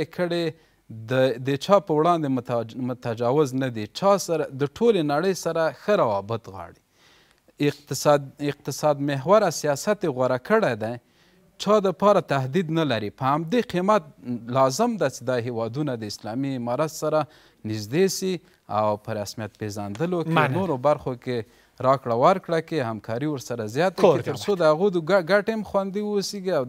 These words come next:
Speaker 1: د اسلامي امارت اهداف
Speaker 2: مننه،
Speaker 1: هم
Speaker 2: اتل صاحب. کور آباد. شریف صاحب، مخکې تاسو یوه مهمه مسله ته اشاره وکړله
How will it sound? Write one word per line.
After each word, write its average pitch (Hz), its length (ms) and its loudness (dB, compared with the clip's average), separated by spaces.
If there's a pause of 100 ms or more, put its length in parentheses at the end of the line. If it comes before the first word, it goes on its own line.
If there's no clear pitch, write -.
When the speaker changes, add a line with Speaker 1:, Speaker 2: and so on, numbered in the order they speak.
Speaker 1:
د - 20 -2 (520)
اسلامي 123 500 -4
امارت 120 400 -2
اهداف 139 320 -2
Speaker 2:
مننه، 156 320 2
Speaker 1:
هم 101 80 -8
Speaker 2:
اتل 120 240 -6
صاحب. 131 220 -6
کور 143 160 2
آباد. 131 200 -4 (200)
شریف 233 240 6
صاحب، 180 200 6
مخکې 202 300 0
تاسو 208 260 0
یوه 175 200 2
مهمه 175 340 -2
مسله 143 320 -6
ته 139 200 -8
اشاره 135 320 -6
وکړله 117 340 -12